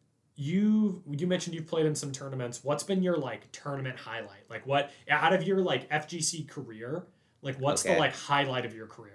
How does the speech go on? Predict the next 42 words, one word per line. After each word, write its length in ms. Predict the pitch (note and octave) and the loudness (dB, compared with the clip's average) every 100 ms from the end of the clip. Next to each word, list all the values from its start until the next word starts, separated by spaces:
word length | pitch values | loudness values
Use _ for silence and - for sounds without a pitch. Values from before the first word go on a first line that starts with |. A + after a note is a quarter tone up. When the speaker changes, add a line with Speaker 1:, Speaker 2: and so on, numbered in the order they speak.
| G#2+ | -14
Speaker 1:
Like, 140 | A#2 | -6
what's 160 | D3 D#3+ | -4 4
your 80 | |
Speaker 2:
So, 120 | D3+ A#2+ | 8 8
Speaker 1:
favorite 280 | A#2 A2+ | 8 4
moment 260 | - A2 - | -4 -14 -16
you've 80 | - | -16
ever 140 | - | -4
had? 80 | A#2 | -4
Speaker 2:
okay, 280 | A2+ F#2 F2 - | 0 0 -2 2
so 400 | D#3+ C#3+ C3+ B2+ | 8 10 10 6
there 160 | C3+ | 4
are 40 | C3+ | 0
a 40 | |
couple 320 | - G3 F3+ | 0 0 0
times 420 | E3 - C#3 C#3 C3+ | 0 4 6 6 4
where 80 | |
I 60 | B2 | 2
just 120 | A#2+ | 2
had, 140 | B2 A#2 | 0 0
like, 340 | F#2+ F2+ - _ _ | 0 -2 -8 _ _
fun 320 | - - C3 B2 | -8 2 2 2
times. 420 | - A2+ B2 C3+ | 0 0 2 4
So 160 | A#2+ A2 | 4 4
we, 200 | A2+ A2+ - | 2 -2 -4
me 160 | A#2 C#3 | 6 8
and 60 | C#3+ | 8
my 100 | C3 | 6
friends 300 | C3+ B2+ A#2+ | 4 2 4
all 80 | A#2+ | 4
went 140 | A2+ | 2
to, 180 | - A#2 | 0 0
um, 100 | G#2+ | 0
uh, 120 | G2 | -2
C 420 | F2+ - G#2 G#2 | -2 0 0 2
E 40 | G2+ | 4
O, 240 | F#2+ F#2+ | 4 4
which 180 | F2+ G2 | 2 -4
is 120 | F#2 | -4
in, 120 | G2+ F#2+ | -2 -2
um, 100 | F#2 | -2
uh, 340 | E2+ D2 D#2 | -2 -4 -8